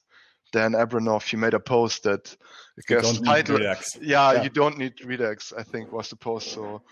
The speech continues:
Speaker 1: there are use cases for it for sure, but in most cases, uh, simple React context is all you need.
Speaker 2: Yeah. And Arisa had a comment about the images question, and she, um, said that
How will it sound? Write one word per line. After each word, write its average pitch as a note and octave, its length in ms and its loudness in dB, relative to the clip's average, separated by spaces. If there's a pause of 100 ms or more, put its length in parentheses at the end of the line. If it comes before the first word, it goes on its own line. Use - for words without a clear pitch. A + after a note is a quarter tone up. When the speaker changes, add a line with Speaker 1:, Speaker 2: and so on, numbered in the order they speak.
(1300)
Speaker 1:
there D#3 140 2
are G3+ 80 2
use G#3+ 260 -6
cases - 360 -4
for C#3+ 160 -6
it C3 80 -8
for - 140 -12
sure, E3 260 -2
but B2 160 -4
in B2 100 -6
most A#2+ 280 -2
cases, A#2+ 720 -6
uh, G#2+ 280 -2 (200)
simple B2 360 -8
React A2+ 260 -4
context A2+ 500 -8
is - 140 -8
all G#2 180 -6
you G#2+ 80 -12
need. G#2 240 -16 (800)
Speaker 2:
Yeah. G2+ 180 -10 (520)
And A#2 260 -4
Arisa D3+ 380 -4
had C#3+ 140 0
a C3 80 0
comment A#2+ 340 -4
about G#2+ 320 -2
the G#2 220 -6
images B2 320 -4
question, G#2 440 -6
and G2+ 160 -8
she, G#2+ 480 -6
um, G2+ 320 -8
said G#2 240 0
that G#2 440 -2